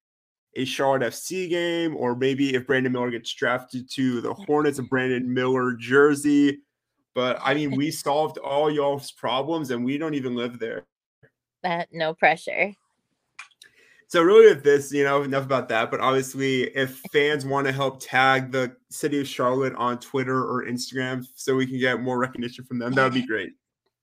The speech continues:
Speaker 2: <laughs> Please do.
Speaker 1: But obviously with this, now my next question is gonna be with Bryce being announced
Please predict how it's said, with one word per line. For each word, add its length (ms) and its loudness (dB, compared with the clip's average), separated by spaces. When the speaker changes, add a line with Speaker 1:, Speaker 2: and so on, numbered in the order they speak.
Speaker 2:
<laughs> 340 -18
Please 360 -4
do. 340 -10
Speaker 1:
But 280 2
obviously 360 2
with 240 4
this, 380 2
now 560 2
my 160 2
next 340 -2
question 520 -2
is 160 -4
gonna 160 0
be 180 0
with 340 0
Bryce 360 2
being 180 -2
announced 540 -2